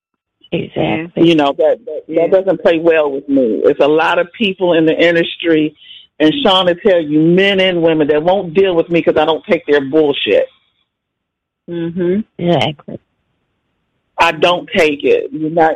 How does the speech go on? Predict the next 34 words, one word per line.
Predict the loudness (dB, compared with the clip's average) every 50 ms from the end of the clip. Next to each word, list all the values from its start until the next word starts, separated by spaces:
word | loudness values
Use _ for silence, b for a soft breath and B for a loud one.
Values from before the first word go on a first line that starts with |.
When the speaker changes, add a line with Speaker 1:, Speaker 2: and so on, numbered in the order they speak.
| 0 0
Speaker 2:
and | 0 2 2 -2 -4 B B B B B B _
he | 0 0 2 2
knows | 2 2 2 2 2 0
if | 0 0
he | 0 -2 -2
calls | 0 0 2 2 2 2 0 -2 -2
me | -2 0 2 2 2 2 2 0 0 -2 _ _ _ _ _ -12
with | -10 -10 -8 -4 0 2 2 2 2 -2 -6 -10 -10 -2 0
paperwork | 0 0 0 0 0 2 2 2 0 -2 -4
questions | -2 0 0 0 0 -2 -2 0 0 2 2
or | 0 0 0
somebody | 0 0 0 2 2 2 2 0 -2 -4 -2
talking | 0 0 0 0 0 0 0 0 0 -2 B B B B B B B -8 -2 0
dumb | 2 2 2 2 0
with | 0 0 0
him, | 0 2 2 2 2 0 0 -2 -2
I | 0 0 0 0 0
will | 0 0 0 2
deal | 2 2 2 2 0
with | 0 -2 -2
them. | -2 -2 0 0
He | 0 2
doesn't | 0 0 0 0 -2
even | -2 -2 -2 -2
have | 0 0 0 0 -2 -6 -8 -8
to. | -6 -6 -6 -8 _ _ _ _ _ _ _ _ _ _ _ _ _ _ _ _ _ _ _ _ _ _ _ -8
Speaker 3:
Mm-hmm. | -8 -6 -4 -2 -2 -2 -2 -6 -10 -12 _ _ _ _ 0
Speaker 2:
So | 0 2 2 0 -2 -2 -2 -4 -4 -4 _ _ _ _ _ _ _ -10 -2
just | -2 -2 -2 -2 -2 0
always | 0 2 2 2 0 0 0
have | 0 0 0 2 0
your | 0 0
paperwork | 0 0 0 0 2 2 2 2 2 2 0 0
ready, | 0 0 2 2 2 0 0 0 0 -2